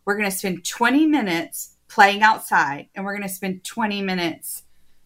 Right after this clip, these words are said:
doing our homework. And that, and that's all we're gonna do in that time,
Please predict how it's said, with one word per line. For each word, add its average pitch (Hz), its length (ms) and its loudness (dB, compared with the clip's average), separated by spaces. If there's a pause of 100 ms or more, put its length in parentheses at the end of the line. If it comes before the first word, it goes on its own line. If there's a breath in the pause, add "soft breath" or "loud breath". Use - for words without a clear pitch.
(200)
doing 196 240 6
our 165 140 4
homework. 143 640 -6
And 196 160 0
that, 185 160 2
and 185 120 -2
that's 202 220 6
all 196 320 6
we're 190 100 -2
gonna 180 160 -6
do 160 200 -6
in 147 100 -8
that - 180 -10
time, - 360 -10